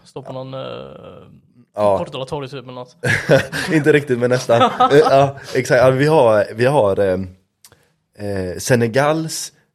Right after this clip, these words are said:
Speaker 2: eh, V M-tröjor från tvåtusen.
Speaker 1: Oj.
Speaker 2: Ja,
Speaker 1: Vad är
Speaker 2: riktigt
Speaker 1: grejen med
Speaker 2: feta.
Speaker 1: dem då?
Speaker 2: Nej, jag vet inte, de var coola.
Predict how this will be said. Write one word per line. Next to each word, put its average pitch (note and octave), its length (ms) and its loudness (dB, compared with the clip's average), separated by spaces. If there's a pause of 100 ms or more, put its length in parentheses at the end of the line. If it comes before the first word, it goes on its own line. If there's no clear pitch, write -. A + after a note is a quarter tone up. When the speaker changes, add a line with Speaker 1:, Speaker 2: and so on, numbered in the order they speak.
(200)
Speaker 2:
eh, G#2+ 280 2
V A2+ 380 -2
M-tröjor G#2 720 -4
från G#2+ 280 -4
tvåtusen. F#2 920 -6 (160)
Speaker 1:
Oj. D3 200 -12 (180)
Speaker 2:
Ja, A2 360 -4
Speaker 1:
Vad D#3+ 120 -6
är - 40 -4
Speaker 2:
riktigt D#3 160 -6
Speaker 1:
grejen - 0 -
med C#3 220 -6
Speaker 2:
feta. - 0 -
Speaker 1:
dem - 0 - (200)
då? - 40 -20 (260)
Speaker 2:
Nej, D2+ 100 -6
jag F2 60 -2
vet B2 60 0
inte, A2 100 -4
de F2 120 -6
var A#2+ 80 -2
coola. G#2 340 -4